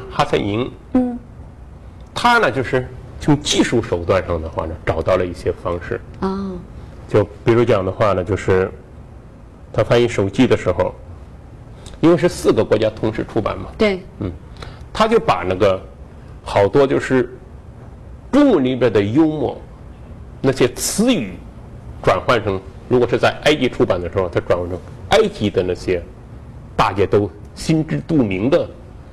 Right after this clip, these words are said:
Speaker 1: 那些词语。那接着的话，比如讲的话是摩洛哥，他就又做一些工作，就是摩洛哥的这个
Speaker 2: 嗯。
Speaker 1: 大家就心知肚明，就是特别 popular 的那些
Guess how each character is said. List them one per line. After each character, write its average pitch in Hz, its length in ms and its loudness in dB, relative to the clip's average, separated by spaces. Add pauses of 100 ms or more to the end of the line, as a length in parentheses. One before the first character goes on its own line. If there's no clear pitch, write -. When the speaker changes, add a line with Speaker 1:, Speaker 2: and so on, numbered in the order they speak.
(120)
Speaker 1:
那 104 80 0
些 98 140 -2
词 - 280 -2
语。 90 140 -2 (1600)
那 208 260 4 (300)
接 254 180 6
着 233 100 6
的 196 80 2
话， 175 140 2
比 160 160 4
如 165 140 8
讲 143 180 4
的 127 60 0
话 131 140 4
是 151 120 0
摩 208 160 6
洛 208 140 6
哥， 214 300 6 (1160)
他 208 100 2
就 247 160 6
又 254 200 6
做 160 240 6
一 107 60 2
些 - 140 0
工 101 300 0
作， 92 180 -4 (840)
就 - 120 -4
是 131 300 2 (300)
摩 185 120 4
洛 196 140 8
哥 269 280 2
的 135 200 4
这 95 60 -4
个 92 300 2
Speaker 2:
嗯。 147 300 0 (680)
Speaker 1:
大 120 140 4
家 107 140 4
就 101 240 0
心 139 320 2
知 131 100 0
肚 127 220 2
明， 104 300 -2 (680)
就 120 100 0
是 107 100 -4
特 - 200 -2
别 123 120 -2
popular 131 600 0
的 101 100 -4
那 101 140 -6
些 92 260 -4